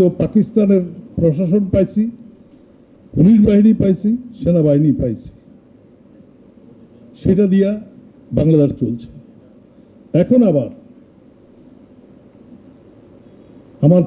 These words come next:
ছাত্র ভাইদের প্রাণের বিনিময়ে, সাধারণ প্রাণের বিনিময়ে একটা নতুন সরকার গঠিত হয়েছে। সেই সরকারেরও, সেই প্রশাসন, সেই পুলিশ, সেই সেনাবাহিনী পতিত স্বৈরাচার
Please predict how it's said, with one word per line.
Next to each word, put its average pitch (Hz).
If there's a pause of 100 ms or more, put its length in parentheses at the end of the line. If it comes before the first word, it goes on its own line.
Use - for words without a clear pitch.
ছাত্র 151 (100)
ভাইদের 156 (520)
প্রাণের 156
বিনিময়ে, 147
সাধারণ 156
প্রাণের 143
বিনিময়ে 127 (720)
একটা 120
নতুন 170 (100)
সরকার 151 (100)
গঠিত 131 (100)
হয়েছে। 113 (460)
সেই 202 (160)
সরকারেরও, 160 (1300)
সেই 175 (100)
প্রশাসন, 156 (600)
সেই 175 (140)
পুলিশ, 151 (580)
সেই 202 (120)
সেনাবাহিনী 143 (460)
পতিত 185 (1400)
স্বৈরাচার 185